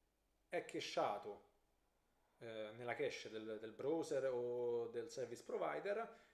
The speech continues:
il record D N S e quindi, eh, la risoluzione con-, continua e avviene in modo, eh, trasparente, quindi non ci sono disservizi. Quindi averci un T T L più basso,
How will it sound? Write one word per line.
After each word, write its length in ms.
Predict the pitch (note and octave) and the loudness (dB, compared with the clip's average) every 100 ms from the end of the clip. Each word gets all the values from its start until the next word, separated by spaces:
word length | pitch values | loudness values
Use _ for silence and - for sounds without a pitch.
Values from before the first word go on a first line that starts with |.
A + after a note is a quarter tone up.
| - | -8
il 160 | B2 | -2
record 280 | C3+ A#2 A#2 | 2 2 0
D 120 | F3 | -2
N 220 | A3+ F#3+ D3 | -4 -2 -4
S 220 | - A#3+ - - | -4 -8 -12 -10
e 100 | D4 | -8
quindi, 440 | G3 F#3+ G3+ G#3+ - | -4 -4 -4 -6 -6
eh, 80 | D3+ | -4
la 560 | D3+ D3 D3 D3 D#3 | -2 -2 -2 2 4
risoluzione 720 | F3+ G#3 A3 E3 D3+ F3 - - - - | 4 0 -4 -4 -2 -4 -8 -20 -8 -4
con-, 280 | G3+ F#3+ - | -4 -6 -4
continua 460 | G3 D#3+ C#3 F3 | -4 -2 -4 -2
e 100 | D#3 | 2
avviene 380 | C3 A#2+ B2 B2+ | 2 2 0 0
in 160 | C3+ B2 | -6 -8
modo, 380 | A#2 A2+ B2+ B2+ | -6 -2 0 0
eh, 640 | A2 A2 G#2+ G#2+ G#2+ G#2+ G#2 - - - - - - - | -2 -2 -2 -2 -2 -4 -8 -16 -20 -20 -20 -20 -20 -6
trasparente, 720 | C3 - C3 G#2+ - G#2+ G#2+ | -6 0 0 0 -4 -12 -12
quindi 400 | - A#2 A#2 A#2+ | -12 -12 -10 -12
non 240 | B2+ C#3+ | -8 -8
ci 140 | C#3+ C#3 | -8 -8
sono 160 | B2+ | -6
disservizi. 680 | B2+ - A#2+ G#2 G2+ - G#2+ - - - _ _ _ _ _ | -8 -6 -8 -8 -14 -14 -16 -20 -20 -20 _ _ _ _ _
Quindi 240 | B2+ A#2 - | -12 -10 0
averci 640 | D3 E3+ - - C3 A#2 - | 4 4 4 -4 -8 -8 -10
un 540 | B2+ B2+ B2+ B2 A2+ - | -10 -10 -8 -6 -6 -10
T 120 | C3+ | -6
T 60 | |
L 180 | C#3+ A#2 | -2 -2
più 120 | A#2 | -4
basso, 680 | F#3 C3 - - G3 - - | -2 -2 -2 -4 -4 -4 -14